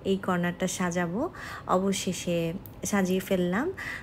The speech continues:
তো আপনাদেরকে সঙ্গে নিয়ে সাজাচ্ছি, চলেন দেখি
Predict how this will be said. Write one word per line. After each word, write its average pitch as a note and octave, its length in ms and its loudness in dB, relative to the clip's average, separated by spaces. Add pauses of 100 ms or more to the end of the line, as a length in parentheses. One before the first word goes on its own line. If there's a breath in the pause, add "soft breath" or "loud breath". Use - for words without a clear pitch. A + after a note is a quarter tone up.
তো G#3+ 300 4
আপনাদেরকে A3 440 4
সঙ্গে A#3 420 4
নিয়ে A#3+ 260 4
সাজাচ্ছি, B3 600 2
চলেন G3+ 480 4
দেখি F#3 340 2